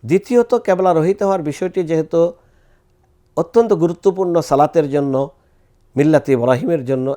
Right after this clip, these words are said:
এই জন্য আল্লাহ রাব্বুল আলামিন এটাকে তাকিদ দিচ্ছেন। তৃতীয়ত, এখানে তিনটা পর্যায়ে এটাকে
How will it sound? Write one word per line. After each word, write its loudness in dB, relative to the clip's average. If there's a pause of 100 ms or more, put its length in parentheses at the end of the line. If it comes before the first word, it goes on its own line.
এই -6
জন্য -2
আল্লাহ -2
রাব্বুল -6
আলামিন -2
এটাকে -6 (440)
তাকিদ -4
দিচ্ছেন। -12 (600)
তৃতীয়ত, 0 (600)
এখানে 0
তিনটা -4
পর্যায়ে 2
এটাকে -2